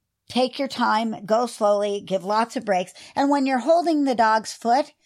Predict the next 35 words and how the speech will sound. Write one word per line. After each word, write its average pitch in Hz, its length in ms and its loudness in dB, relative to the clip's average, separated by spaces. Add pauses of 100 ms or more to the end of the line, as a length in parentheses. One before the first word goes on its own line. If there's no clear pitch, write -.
(180)
open 330 320 0
your 320 140 2
hand 254 400 0
and 180 140 -6
see 262 180 -6
if 247 120 -8
the 254 120 -2
dog's 214 360 0
foot 220 200 -2
will 190 120 0
just 196 300 -6
stay 180 300 -2
there. 113 340 -10 (480)
Use 311 380 -2 (100)
only 294 360 2
the 262 180 -4
amount 220 360 0
of 214 160 -8
pressure 214 380 -2
you 190 200 -10
need 240 360 -2
to, 160 320 -8
to 180 160 -10
get 175 220 -2
the 180 80 -8
dog 170 300 0
to 170 80 -8
cooperate 151 640 -2
with 139 240 -8
you. 139 180 -10 (880)
I 269 140 4
really 277 460 2
like 202 340 0
to 185 140 -10
do 185 340 -6